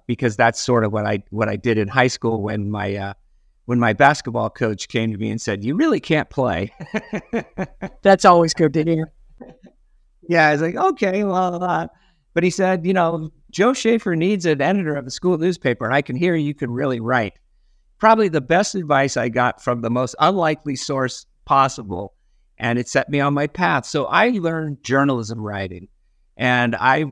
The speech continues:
Speaker 1: I literally, uh, I started writing news stories, et cetera. So, you know, cut out all the extraneous and just get to the point. And then, uh, I, I sort of branched out and started writing,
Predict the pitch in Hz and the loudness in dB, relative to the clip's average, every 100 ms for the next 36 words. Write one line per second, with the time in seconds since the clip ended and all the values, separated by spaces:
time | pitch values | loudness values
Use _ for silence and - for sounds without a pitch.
0 | - 139 147 143 147 147 135 127 117 - | 0 2 2 2 2 2 0 0 -2 -2
1 | 104 110 80 60 50 _ _ _ 131 135 | -2 -2 -2 -6 -10 _ _ _ -6 -2
2 | 151 143 127 117 123 123 120 113 - 123 | 2 2 2 2 2 0 -4 -6 -12 -6
3 | 156 208 - - 123 104 110 - - 160 | -2 0 -2 -4 -4 -4 -8 -12 -4 -2
4 | 156 120 101 - - 120 104 123 110 - | 0 -2 -6 -8 -2 -2 -2 -4 -6 -6
5 | - 196 175 147 131 131 127 - - 131 | 0 2 2 2 -2 0 -2 -2 -6 -2
6 | 117 110 120 110 107 131 - _ _ _ | 0 -2 -4 -6 -2 -2 -2 _ _ _
7 | _ 107 139 143 - 120 113 - 170 127 | _ -2 2 2 0 -6 -4 -2 -2 -2
8 | 92 _ _ - 131 123 170 170 143 139 | -4 _ _ -4 -2 0 0 0 -2 -4
9 | - _ _ _ _ - 127 117 104 - | -8 _ _ _ _ -6 -2 -2 -4 -4
10 | 113 120 - 127 117 147 131 104 123 120 | -4 -4 -4 -8 -4 0 0 0 2 0
11 | - 120 117 110 127 117 113 98 110 107 | 0 -2 -2 -2 -2 0 -2 -2 -4 -4
12 | 107 107 | -4 -6